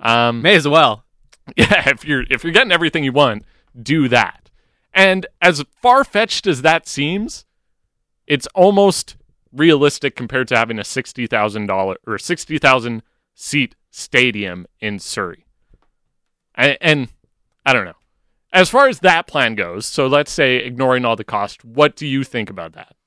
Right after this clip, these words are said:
Speaker 2: I think that the market would be served by having a smaller stadium for Lions and Whitecaps, Lions or Whitecaps,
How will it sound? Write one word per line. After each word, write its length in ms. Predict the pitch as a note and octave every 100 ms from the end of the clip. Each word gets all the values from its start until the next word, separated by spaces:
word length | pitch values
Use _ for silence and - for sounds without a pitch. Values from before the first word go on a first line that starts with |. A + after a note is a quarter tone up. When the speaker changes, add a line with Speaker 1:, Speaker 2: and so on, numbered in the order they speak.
| _ _ -
Speaker 2:
I 260 | C3+ C#3+ D#3+
think 400 | _ C#3+ B2+ - -
that 220 | A2 -
the 80 | G#2
market 540 | G#2 A2 - G#2+ G#2 B2
would 200 | G#2 F2
be 140 | G2+
served 500 | - - F#2 F#2+ -
by 200 | - F2+
having 560 | F2 F2 F2 E2+ E2+ F2+
a 140 | G#2+ F2+
smaller 680 | - G#2+ F2 E2 E2 E2 _
stadium 580 | _ - F2 E2+ E2 D#2 _
for 420 | _ F2 E2 D#2+ _ _ _ _
Lions 680 | G#2+ G#2+ G#2+ G2+ F#2+ - _ C3+
and 220 | C3 B2+
Whitecaps, 580 | B2 B2 - A2+ G#2 A2+
Lions 480 | G2 F#2+ F2+ F2+ _
or 240 | B2+ A#2 A2+
Whitecaps, 720 | G#2 G2+ - F2+ F2+ -